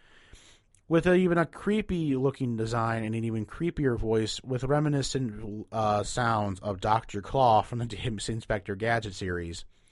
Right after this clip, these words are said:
Trust me, when I first heard it, I can't unhear it, but I still love the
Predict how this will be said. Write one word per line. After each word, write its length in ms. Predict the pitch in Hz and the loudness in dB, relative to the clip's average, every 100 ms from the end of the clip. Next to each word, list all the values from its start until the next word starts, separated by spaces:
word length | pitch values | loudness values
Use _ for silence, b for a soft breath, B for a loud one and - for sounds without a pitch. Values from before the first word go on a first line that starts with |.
| b b b b b | b b b b b
Trust 240 | - 196 196 | 6 6 6
me, 140 | 180 | 2
when 140 | 156 | 4
I 100 | 143 | 4
first 300 | 151 160 156 | 2 0 0
heard 140 | 139 139 | 2 2
it, 120 | 139 | 2
I 140 | 113 113 | 0 -4
can't 260 | - 120 | -4 -6
unhear 520 | - 135 139 147 147 151 | -2 -2 0 2 4 4
it, 80 | |
but 80 | - | 2
I 80 | 127 | 0
still 320 | - 233 214 | 2 6 6
love 280 | 151 143 127 | 8 6 4
the 160 | 117 | -2